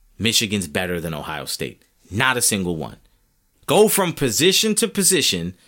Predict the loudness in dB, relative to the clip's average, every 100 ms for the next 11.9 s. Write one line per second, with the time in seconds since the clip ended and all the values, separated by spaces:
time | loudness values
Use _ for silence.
0 | _ -8 -2 0 0 0 2 2 2 0
1 | -4 -2 0 2 2 0 -2 0 -2 -2
2 | -2 0 -2 -4 -6 -4 -2 -2 -2 -2
3 | -2 -4 -6 -6 -6 -8 -10 -10 -16 -10
4 | -10 -10 -20 -20 -20 _ _ _ _ _
5 | _ _ _ _ _ _ 0 2 2 2
6 | 2 2 0 _ _ _ -10 -6 -4 -2
7 | -2 -2 -4 -8 -14 -8 -4 -2 -4 -8
8 | -18 -20 _ _ -10 -4 0 2 0 0
9 | -2 -4 -6 -8 -12 -12 -8 -2 -2 0
10 | 0 0 -2 -6 -6 -6 -4 -4 -4 -4
11 | -4 -4 -4 -4 -6 -6 -8 -8